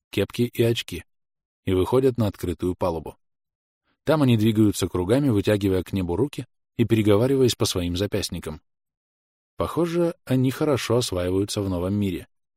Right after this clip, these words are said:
и свыкаются с гибелью дома всей своей жизни и бедного Джучи. Фрея же до сих пор в шоке.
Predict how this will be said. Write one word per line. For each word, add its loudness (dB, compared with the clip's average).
и 0
свыкаются 4
с 4
гибелью 2
дома 2
всей 0
своей -2
жизни -2
и 2
бедного -4
Джучи. -6
Фрея -4
же 0
до 2
сих -4
пор -2
в -10
шоке. -6